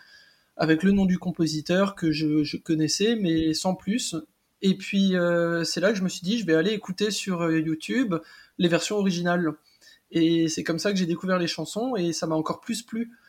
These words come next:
Parce que forcément, ça dure plus longtemps, il y a tout un album, euh, avec deux heures de spectacle. Et puis, euh, j'ai trouvé ça, euh, vraiment, les, les chansons m'ont,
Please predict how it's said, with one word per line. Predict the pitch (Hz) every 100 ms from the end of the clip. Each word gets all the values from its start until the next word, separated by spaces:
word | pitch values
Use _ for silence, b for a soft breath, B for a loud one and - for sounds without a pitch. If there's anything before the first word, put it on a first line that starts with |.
| b -
Parce | 165 160
que | - 170 160 156 156
forcément, | 151 - 160 180 190
ça | 185
dure | 151 151
plus | -
longtemps, | 156 156 165 185 196
il | 196
y | 165
a |
tout | 156 -
un | 165
album, | 160 160 170 180 180
euh, | 165 156 156 160 B B B B B
avec | 170 156
deux | 151 170 170
heures |
de | 170
spectacle. | 156 - 156 185 190 208 202
Et | 170
puis, | 160 - 170
euh, | 165 160 165 160
j'ai | 160
trouvé | 156 170 165
ça, | 160 180 185 170
euh, |
vraiment, | 156 156 170
les, | 170 160
les | 156
chansons | 156 160 208
m'ont, | 196 170 160